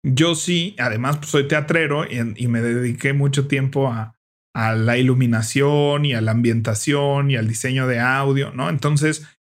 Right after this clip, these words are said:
crear atmósferas con iluminación y audio me fascina, ¿no? Y creo que me marca un estado de ánimo y me puedo poner en un estado mental, me ayuda a concentrarme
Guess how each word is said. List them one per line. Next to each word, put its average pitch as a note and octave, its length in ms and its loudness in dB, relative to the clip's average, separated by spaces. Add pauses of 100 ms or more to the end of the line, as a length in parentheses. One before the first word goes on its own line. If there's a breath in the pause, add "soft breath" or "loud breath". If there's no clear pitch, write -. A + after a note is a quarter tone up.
crear C#3+ 360 2
atmósferas D#3 800 0
con C3 180 0
iluminación B2+ 640 0
y D3 100 4
audio C3+ 520 -2
me A#2+ 200 0
fascina, A#2+ 600 -4 (480)
¿no? C3+ 260 -2
Y C3 100 -2
creo C#3+ 360 2
que D3 120 2
me C#3 140 2
marca D3 380 0
un D3 140 0
estado C#3 420 0
de C#3 100 2
ánimo C3 460 -2
y C#3 100 0
me C3 120 2
puedo D3+ 420 0
poner C#3+ 640 0
en B2 160 -2
un C3 120 0
estado A#2+ 280 -4
mental, A2 500 0
me C3+ 100 0
ayuda C3 260 0
a B2+ 60 -6
concentrarme D3 880 -2